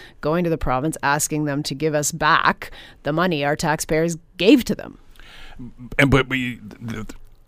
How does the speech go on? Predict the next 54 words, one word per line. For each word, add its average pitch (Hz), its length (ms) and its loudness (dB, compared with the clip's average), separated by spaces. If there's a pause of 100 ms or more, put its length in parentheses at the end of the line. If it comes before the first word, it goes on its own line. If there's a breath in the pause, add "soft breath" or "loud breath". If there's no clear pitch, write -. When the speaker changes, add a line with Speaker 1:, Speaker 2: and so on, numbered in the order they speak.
(140)
Speaker 2:
elected 139 320 6
officials 123 340 2
have 101 80 2
been 98 100 0
singing 113 280 2
from 110 120 2
that 95 140 4
song 98 220 2
sheet 110 160 2
for 98 100 -4
the 85 80 0
last, 90 260 2 (200)
uh, 95 180 -2
gener-, 107 480 4
couple 120 240 2
of 90 80 4
generations, 98 640 4
really. 82 300 0
It's, 92 180 -4
you 117 100 2
know, 113 140 4
how 110 140 4
difficult 107 360 2
it 95 140 4
is 98 100 2
to - 80 -8
pry 104 240 4
money 95 200 2
away 98 180 4
from 98 140 -2
the 90 80 -2
federal 95 320 2
and 90 80 0
provincial 92 360 -2
governments. 104 360 2
Speaker 1:
Yes. - 280 -8
Speaker 2:
Uh, 120 160 10
you 127 120 2
do 143 280 10
get 110 280 4
some 123 180 2
gas 104 260 6
tax 87 320 2
money, 90 200 0
but 107 180 4
that 120 220 6
took - 160 2
an 98 80 2
awful 90 140 4
Speaker 1:
Yes, 110 120 2
we 90 60 4
Speaker 2:
long 90 160 2
Speaker 1:
do. - 80 -2
Speaker 2:
time. 92 280 2